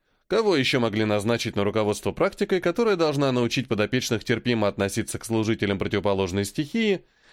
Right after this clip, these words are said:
как не самых разумных представителей магического сообщества? «Чем обязан?» — улыбнулся я. «Есть несколько причин для встречи.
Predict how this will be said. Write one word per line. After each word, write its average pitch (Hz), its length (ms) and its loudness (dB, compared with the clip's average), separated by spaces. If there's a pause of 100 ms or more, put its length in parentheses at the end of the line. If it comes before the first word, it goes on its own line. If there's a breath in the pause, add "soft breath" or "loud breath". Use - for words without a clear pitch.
как 254 200 0
не 165 140 2
самых 190 400 2
разумных 151 560 2
представителей 120 720 0
магического 92 580 -2
сообщества? 80 760 -4 (1400)
«Чем 143 240 2
обязан?» — 110 440 0 (440 soft breath)
улыбнулся 156 500 2
я. 147 240 -2 (1000)
«Есть 139 500 0
несколько 196 600 0
причин 104 360 -2
для 104 140 0
встречи. 78 580 -6